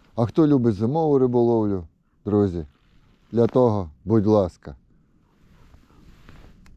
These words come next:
Тільки сезон починається. Лід дуже небезпечний. Це я роблю свою таку першу вилазку цього року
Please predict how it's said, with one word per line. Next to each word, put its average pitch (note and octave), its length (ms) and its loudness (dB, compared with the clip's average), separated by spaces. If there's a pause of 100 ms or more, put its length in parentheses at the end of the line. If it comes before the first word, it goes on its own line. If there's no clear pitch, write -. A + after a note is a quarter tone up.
(120)
Тільки D3 420 4
сезон A2+ 420 -2
починається. F2 840 -6 (1500)
Лід C3+ 340 6
дуже A2+ 420 2
небезпечний. G#2+ 1000 -2 (800)
Це A2+ 180 0
я G#2+ 120 4
роблю G#2 300 -2
свою G#2+ 360 -2
таку F#2+ 280 -8
першу G#2 400 -4
вилазку E2+ 460 -4
цього D#2+ 320 -8
року C#2+ 300 -12